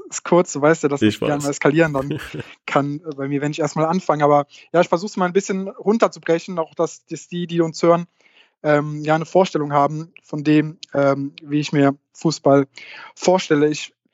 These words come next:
Speaker 1: ich liebe es, wenn wir einen Ball haben. Das ist, das ist mir das Wichtigste, dass wir möglichst oft, möglichst lange kontrollierte Ballbesitzphasen haben, dass wir über Ballbesitz einen Gegner kontrollieren, über einen Ballbesitz ein Spiel dominieren.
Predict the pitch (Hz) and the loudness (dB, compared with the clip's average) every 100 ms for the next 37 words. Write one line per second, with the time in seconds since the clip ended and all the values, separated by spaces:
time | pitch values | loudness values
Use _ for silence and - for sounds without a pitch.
0 | _ _ _ _ - 180 208 202 180 170 | _ _ _ _ -4 2 2 4 2 0
1 | 160 151 156 151 139 135 _ _ 165 160 | 0 2 2 2 -4 -6 _ _ -10 -10
2 | 160 165 151 170 156 143 143 - - 143 | -10 -12 -10 -8 -8 -10 -12 -10 -6 -2
3 | 147 - 165 165 185 196 185 - 196 202 | -2 2 0 4 2 4 -2 2 2 2
4 | - 170 185 - 180 - _ _ _ _ | -6 -4 -4 -2 -8 -10 _ _ _ _
5 | 151 165 196 196 196 202 214 247 _ _ | 0 2 2 -2 -2 -4 -8 -18 _ _
6 | _ - 185 - 175 202 202 175 190 190 | _ -8 -6 -4 0 0 2 4 4 2
7 | 185 - 185 185 185 185 190 202 175 156 | -14 -4 -2 -2 -4 -6 -6 -6 -6 -4
8 | 170 165 160 156 170 196 185 180 185 170 | -6 0 0 2 2 2 0 -4 -4 -12
9 | 160 156 196 202 190 196 190 190 180 196 | -14 0 0 0 -2 -2 -4 -8 -2 -2
10 | 202 160 160 156 180 180 175 - - 156 | -4 0 0 4 4 4 -2 -10 -12 -14
11 | 175 160 - 202 202 196 196 196 220 | -14 -16 -4 0 2 2 2 0 -2